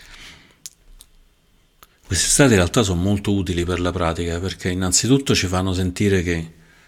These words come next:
non abbiamo sempre necessità di soffrire, sempre necessità di essere così rigidi.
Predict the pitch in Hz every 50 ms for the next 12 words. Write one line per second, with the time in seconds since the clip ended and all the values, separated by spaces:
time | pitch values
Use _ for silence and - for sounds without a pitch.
0 | _ _ _ _ _ _ _ - - _ _ _ _ _ _ _ - - 104 98
1 | 101 95 92 98 113 110 107 98 90 87 - 95 92 87 - 95 90 90 90 87
2 | - - - 98 87 90 87 85 - - 85 - - 80 - - - 117 117 107
3 | 90 80 - 87 82 - - 92 87 85 90 90 85 - - 92 82 98 92 90
4 | 87 80 80 - - - - - - - - - - _ - - - _ _ _
5 | - - - 110 104 101 95 - - - 101 95 92 92 92 90 92 90 90 90
6 | 92 87 82 85 87 87 85 85 82